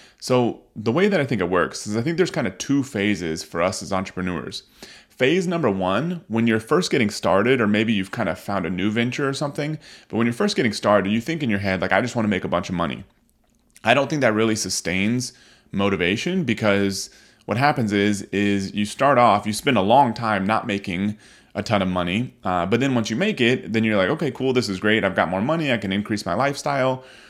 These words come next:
Then your motivation there kinda caps off until you get to the next level, you have new experiences, that kind of thing.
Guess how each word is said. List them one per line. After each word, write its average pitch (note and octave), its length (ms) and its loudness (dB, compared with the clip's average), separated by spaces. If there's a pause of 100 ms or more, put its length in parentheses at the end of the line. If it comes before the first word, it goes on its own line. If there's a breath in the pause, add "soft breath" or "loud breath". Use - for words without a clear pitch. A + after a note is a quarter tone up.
(180 loud breath)
Then B2+ 320 2
your A#2+ 180 4
motivation A2 540 2
there G2+ 160 2
kinda F#2 200 -2
caps F2+ 360 0
off C3+ 340 4
until G#2+ 260 0
you G#2+ 140 2
get G2+ 180 0
to G#2+ 60 -6
the E2 100 -4
next B2+ 280 -2
level, A2+ 360 2
you F#2+ 120 2
have F2 100 0
new C#3 160 0
experiences, G#2+ 680 -2
that G#2 200 0
kind G2 140 -4
of G2 80 -4
thing. G2+ 320 0